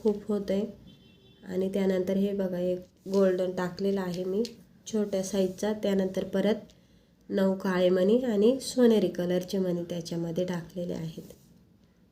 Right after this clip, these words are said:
इथे, अ, वाटी टाकायची आहे, तर सुरुवातीला एक मोठा मणी, मध्ये मी सोनेरी कलरचा मणी टाकलेला आहे, त्यानंतर परत एक मोठा मणी आणि मग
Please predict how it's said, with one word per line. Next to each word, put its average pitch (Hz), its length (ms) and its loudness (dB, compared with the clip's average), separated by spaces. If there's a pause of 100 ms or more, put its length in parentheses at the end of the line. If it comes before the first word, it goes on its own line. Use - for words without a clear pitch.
(560)
इथे, 220 460 2 (140)
अ, 190 80 -4
वाटी 185 400 2
टाकायची 185 540 0
आहे, 170 200 2
तर 180 180 0
सुरुवातीला 180 600 0
एक 175 300 2
मोठा 180 360 2
मणी, 190 280 4 (840)
मध्ये 190 260 2
मी 208 160 6
सोनेरी 202 500 2
कलरचा 190 480 2
मणी 175 240 0
टाकलेला 180 480 0
आहे, 170 320 0 (600)
त्यानंतर 190 440 0
परत 202 500 0
एक 214 320 4
मोठा 190 360 2
मणी 190 320 6 (800)
आणि 175 240 -2
मग 185 200 0